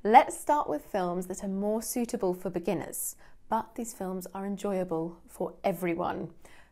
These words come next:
The first one, oh, this film is so good. It is Wallace and Gromit, The Curse of the Were-Rabbit. <laughs> I wonder if you've heard of Wallace and Gromit before. They were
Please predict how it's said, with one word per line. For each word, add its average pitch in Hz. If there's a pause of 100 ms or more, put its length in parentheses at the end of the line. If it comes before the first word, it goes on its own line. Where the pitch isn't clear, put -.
(140)
The 214
first 202
one, 156 (240)
oh, - (120)
this -
film -
is -
so - (120)
good. - (200)
It 233
is 190 (400)
Wallace 226
and 233
Gromit, 190 (340)
The 190
Curse 190 (300)
of 170
the 170
Were-Rabbit. 160 (420)
<laughs> -
I 233
wonder 262
if -
you've 226
heard 180
of 170
Wallace 170
and 180
Gromit 156
before. 165
They 170
were 196